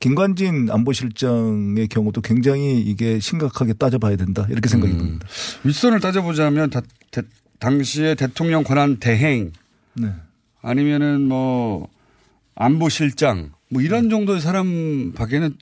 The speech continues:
Speaker 2: 그 위가 없잖아요.
Speaker 1: 그렇습니다. 네.
Speaker 2: 음, 두세 사람밖에 없을 것 같은데요.
Speaker 1: 그렇습니다. 그리고 그런 걸 갖다가 많은 사람이 논의할 필요도 없는 것이고요.
Speaker 2: 그러니까 지금은 이 소위 육사 출신의 이너스클 몇,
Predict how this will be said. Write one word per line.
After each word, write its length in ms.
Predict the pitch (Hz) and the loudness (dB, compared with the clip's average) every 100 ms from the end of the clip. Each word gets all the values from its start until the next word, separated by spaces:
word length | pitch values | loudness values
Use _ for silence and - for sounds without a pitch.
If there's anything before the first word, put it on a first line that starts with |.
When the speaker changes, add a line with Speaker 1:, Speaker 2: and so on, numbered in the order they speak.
| - | -10
Speaker 2:
그 200 | - 151 | -2 2
위가 220 | 117 - - | 2 2 0
없잖아요. 440 | 82 95 95 147 | -2 -4 -4 0
Speaker 1:
그렇습니다. 540 | 127 120 120 110 131 139 _ | 2 2 2 0 0 -6 _
네. 100 | 101 | -8
Speaker 2:
음, 380 | 90 85 80 85 - - | -6 -8 -10 -14 -18 -8
두세 220 | 113 151 | -2 0
사람밖에 420 | 175 185 156 117 | 0 0 -2 -2
없을 200 | 87 - | -6 -6
것 120 | 135 | -6
같은데요. 300 | 110 87 80 120 | -6 -8 -8 -2
Speaker 1:
그렇습니다. 560 | 127 131 - 113 98 113 - | 0 0 0 0 0 -4 0
그리고 260 | 156 170 175 | 2 2 2
그런 240 | - 147 | 2 2
걸 100 | 147 | 4
갖다가 240 | 147 - | 2 2
많은 300 | 160 101 233 | 2 2 2
사람이 260 | 135 139 147 | 2 0 0
논의할 320 | 120 123 127 | 0 2 2
필요도 300 | 123 147 143 | 0 -4 -2
없는 220 | 107 104 | 0 0
것이고요. 360 | 101 95 95 92 101 - _ _ _ _ _ _ | 0 -2 -6 -8 -8 -12 _ _ _ _ _ _
Speaker 2:
그러니까 300 | 165 196 196 | -2 0 0
지금은 560 | 160 190 208 196 196 170 | 0 0 0 2 0 0
이 300 | 180 180 139 | 0 0 -2
소위 280 | - 190 | -2 0
육사 800 | 151 147 190 185 175 165 156 147 135 | 0 0 -2 0 0 2 2 0 -4
출신의 680 | - 170 170 165 165 156 | -8 -8 -6 -4 0 2
이너스클 720 | 143 160 147 151 - - 156 | 2 2 -2 -8 -14 -10 -4
몇, 200 | 139 127 | 0 0